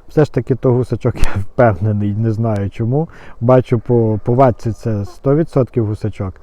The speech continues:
Ось, і в нього навіть такі ж самі повадки, як нашого глинистого.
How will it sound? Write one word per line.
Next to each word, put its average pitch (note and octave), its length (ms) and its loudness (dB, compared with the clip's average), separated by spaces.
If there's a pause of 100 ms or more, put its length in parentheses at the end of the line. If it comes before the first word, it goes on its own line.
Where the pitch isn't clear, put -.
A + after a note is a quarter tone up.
(560)
Ось, A2+ 340 -2
і A2 40 -2
в A2 40 -2
нього B2 260 0
навіть B2+ 320 2
такі A#2+ 240 0
ж A#2+ 100 0
самі B2 340 0
повадки, A#2+ 420 -2
як A#2 120 -4
нашого A#2+ 360 -2
глинистого. A#2 720 0